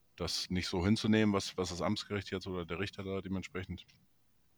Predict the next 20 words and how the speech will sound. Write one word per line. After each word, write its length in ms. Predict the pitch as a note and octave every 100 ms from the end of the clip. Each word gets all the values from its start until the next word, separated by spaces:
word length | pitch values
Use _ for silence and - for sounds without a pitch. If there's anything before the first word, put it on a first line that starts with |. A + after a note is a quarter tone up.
| _ _ _ -
verkündet 580 | - - - G#2+ A2+ -
hat. 220 | G#2 - - - - - - - -
Ähm, 580 | F#2+ F#2+ F2+ F2+ F2+ E2+ _ _ _ _ _ _ _ _ _ _ _ _ _ _ _ -
und 280 | E2+ D#2+ -
ich 140 | -
persönlich 360 | - F2+ F#2 E2+
gehe 120 | F#2
jetzt 120 | -
davon 220 | E2+ F2
aus, 200 | E2 E2
dass 120 | - E2
es 140 | D#2+
jetzt 180 | E2 -
in 80 | E2
den 100 | E2+
nächsten 280 | E2 E2+
Wochen 200 | D#2+ D#2
dann 160 | E2 D#2
irgendwann 340 | E2 D#2+ D#2
jetzt 220 | D#2+ D#2